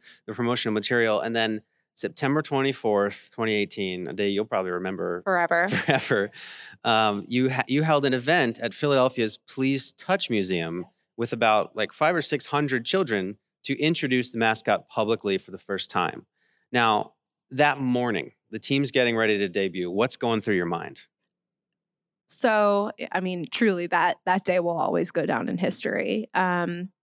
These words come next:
Speaker 2: and I'm sure everybody out here knows, you know, when you ha-, have a major P R event like that, you're in the weeds, you're in the thick of it.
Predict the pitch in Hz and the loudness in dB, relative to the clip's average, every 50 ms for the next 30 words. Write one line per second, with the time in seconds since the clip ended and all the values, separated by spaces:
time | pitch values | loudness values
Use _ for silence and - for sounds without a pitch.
0 | _ _ - - _ _ _ _ _ _ _ _ _ _ _ _ _ _ _ 247 | _ _ -20 -20 _ _ _ _ _ _ _ _ _ _ _ _ _ _ _ 0
1 | 262 262 277 277 269 - 339 320 269 226 233 233 214 214 190 196 185 175 180 - | 2 4 4 4 2 2 4 4 4 6 4 4 4 2 2 4 4 2 2 0
2 | - - 233 233 240 226 196 202 208 226 208 190 180 190 185 175 175 185 196 208 | 0 2 4 4 4 4 4 4 4 4 4 4 2 0 -2 -2 -2 0 0 2
3 | 254 330 330 254 233 220 220 - - - - - - 220 226 208 214 185 185 175 | 4 4 4 4 2 2 0 0 -2 -6 -6 0 2 2 2 4 2 2 2 0
4 | 165 170 175 190 196 196 208 214 196 202 196 185 185 180 - - 208 190 175 175 | -2 -2 0 0 2 4 4 2 2 2 0 0 -2 -4 -2 0 2 4 4 4
5 | 196 214 220 196 190 180 175 - - _ _ - 185 185 190 - 190 185 175 175 | 4 4 4 2 0 -2 -2 -4 -10 _ _ -6 -4 -4 -2 0 0 2 2 2
6 | 180 185 202 226 277 311 320 269 240 233 220 208 190 208 208 202 202 202 196 196 | 0 0 0 2 4 4 4 4 4 2 0 0 0 2 2 4 4 4 4 2
7 | 170 202 226 247 269 247 220 202 185 - 202 185 - 190 180 175 185 180 175 175 | 2 2 4 4 6 6 4 4 2 0 -4 -2 0 -2 0 2 2 2 2 2
8 | 175 175 - | 2 0 -2